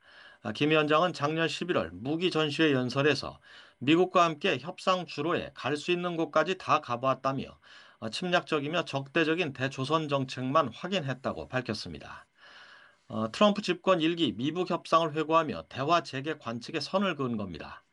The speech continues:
또 김 위원장이 참석한 작년 연말 노동당 전원회의에선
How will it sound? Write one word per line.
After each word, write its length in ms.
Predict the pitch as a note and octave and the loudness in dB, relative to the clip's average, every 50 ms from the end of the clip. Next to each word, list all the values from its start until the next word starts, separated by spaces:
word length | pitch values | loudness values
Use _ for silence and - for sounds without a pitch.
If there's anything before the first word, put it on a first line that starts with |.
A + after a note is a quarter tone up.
| _ _ - - - - - - _ _ - | _ _ -20 -20 -20 -20 -20 -20 _ _ 0
또 100 | D3+ C#3+ | 0 0
김 200 | C#3 - E3+ F3 | 2 2 4 6
위원장이 360 | F#3+ F#3+ F#3 F3+ G3 G#3 G#3 | 6 6 6 6 4 4 4
참석한 460 | G#3 - F3+ E3+ F3+ E3+ - G3 F#3+ | 0 -2 -6 -2 -2 0 2 0 0
작년 400 | - - C#3 D3+ D#3+ F3+ F3 D#3 | 0 -2 -4 -2 0 0 0 0
연말 400 | C3 C3 C#3+ D#3 E3+ D3 G#2+ F#2 | 0 -2 0 2 2 0 0 0
노동당 480 | G#2+ C3 C3+ D#3+ E3+ E3+ E3 F#3 F#3 E3 | -2 -4 -2 -2 -2 2 2 2 2 2
전원회의에선 1000 | - - B2+ C#3 D3 D3 C#3+ C3 B2+ C3 C3+ C3 C3+ C#3 C3+ A#2 F2 C#2 C#2 | 0 -6 -4 -2 -2 -2 -2 -4 -4 -2 -2 -2 -2 -4 -4 -6 -8 -10 -10